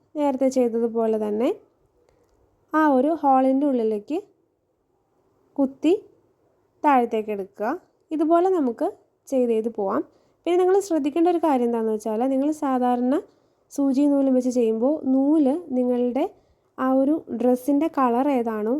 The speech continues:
അതേ നൂല് തന്നെ എടുക്കാനായിട്ട് ശ്രദ്ധിക്കണം. ഓക്കെ, ഇനി നമുക്ക് നേരത്തെ ചെയ്തതുപോലെ തന്നെ ഇത് ചെയ്ത് ചെയ്ത് പോവാം. ഇതുപോലെ തന്നെ ഞാൻ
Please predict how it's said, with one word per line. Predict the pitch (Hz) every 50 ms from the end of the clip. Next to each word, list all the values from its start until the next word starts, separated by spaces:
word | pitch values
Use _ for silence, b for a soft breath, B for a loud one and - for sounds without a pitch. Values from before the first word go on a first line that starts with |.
| 302 - 240
അതേ | 233 233 220 247 277
നൂല് | 285 294 269 247 240 233
തന്നെ | 233 233 233 262 262
എടുക്കാനായിട്ട് | 233 220 - 220 214 214 214 214 208 - 277 - - - _ _ _ _ _ _ _ -
ശ്രദ്ധിക്കണം. | - - 254 233 208 214 202 - - 202 196 220 285 403 - _ _ _ _ _ _ _ _ _ _ -
ഓക്കെ, | 277 262 262 302
ഇനി | 311 311 330
നമുക്ക് | 330 294 262 254 - 349 466 - -
നേരത്തെ | - 277 269 262 262 254 285
ചെയ്തതുപോലെ | 269 277 269 254 247 247 247 240 226 240 233 233 240
തന്നെ | 233 220 226 254
ഇത് | 269 254 254
ചെയ്ത് | - - 262 240 233 214 233
ചെയ്ത് | 233 233 226 220 226 220
പോവാം. | - 226 214 208 214 247 330 - b b b b _ _ _ _ _ _ _ _ _ _ _ _
ഇതുപോലെ | - 302 302 285 294 311 311 320 339
തന്നെ | 359 330 302 311 311
ഞാൻ | 302 269 254 240